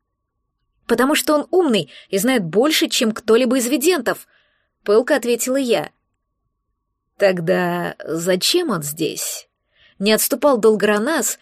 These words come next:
и пока я придумывала достойный ответ, повернулся к толпе видентов. "Я пришёл, чтобы пригласить вас на первое занятие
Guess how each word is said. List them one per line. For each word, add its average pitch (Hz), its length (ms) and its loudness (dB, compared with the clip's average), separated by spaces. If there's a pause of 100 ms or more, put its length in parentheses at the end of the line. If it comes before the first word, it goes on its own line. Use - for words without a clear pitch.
(180)
и - 100 -4
пока 240 240 2
я 277 80 2
придумывала 262 560 2
достойный 214 480 4
ответ, 277 320 0
повернулся 254 540 2
к 247 60 -8
толпе 226 340 0
видентов. 233 640 -2 (840)
"Я 185 300 4
пришёл, 190 640 -2 (400)
чтобы 214 300 2
пригласить 196 500 2
вас 202 220 2
на 190 120 0
первое 180 340 0
занятие 175 760 -4